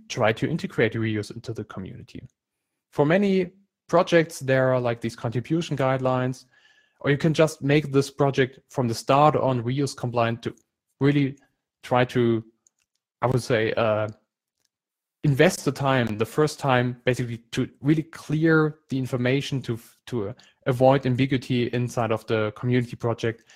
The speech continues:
Try to find out the license and copyright holders for all files.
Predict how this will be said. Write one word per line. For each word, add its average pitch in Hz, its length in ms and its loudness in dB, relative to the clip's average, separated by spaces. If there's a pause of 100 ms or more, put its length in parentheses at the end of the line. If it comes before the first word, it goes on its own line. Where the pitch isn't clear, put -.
(240)
Try 165 200 8
to 202 80 2
find 147 220 2
out 131 180 2
the 123 80 0
license 123 440 2
and 117 100 -8
copyright 120 420 -2
holders 113 320 -2
for - 160 -6
all 120 400 0 (380)
files. 117 540 -2